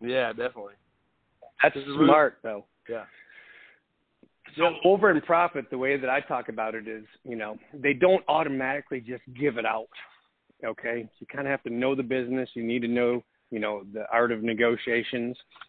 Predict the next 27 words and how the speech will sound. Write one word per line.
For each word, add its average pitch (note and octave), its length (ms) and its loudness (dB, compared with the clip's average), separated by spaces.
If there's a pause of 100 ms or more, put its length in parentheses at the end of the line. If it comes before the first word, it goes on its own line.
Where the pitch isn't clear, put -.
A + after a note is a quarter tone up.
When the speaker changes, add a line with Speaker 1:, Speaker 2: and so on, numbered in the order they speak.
(120)
Speaker 2:
And A2 360 0
a A2+ 40 2
lot A2+ 360 4
of C#3 100 -4
times, C3+ 420 0
just A#2 140 -8
like A2 140 -2
you A2+ 80 -8
said, B2 160 -4
Quentin, G#2+ 280 -4
it's - 120 -14
complexity A#2+ 680 -2
of A#2 80 -4
project. B2 540 0 (320)
And C3 100 6
if A#2 120 4
you F3+ 180 6
can C3 200 6 (160)
show, D#3 420 4 (560)
you A#2 120 -4
know, A2 140 -2
here's C3+ 340 -2
either B2+ 240 0
invoices D3+ 680 0
with A#2+ 140 -10
the A2+ 80 -2
money, C3+ 420 0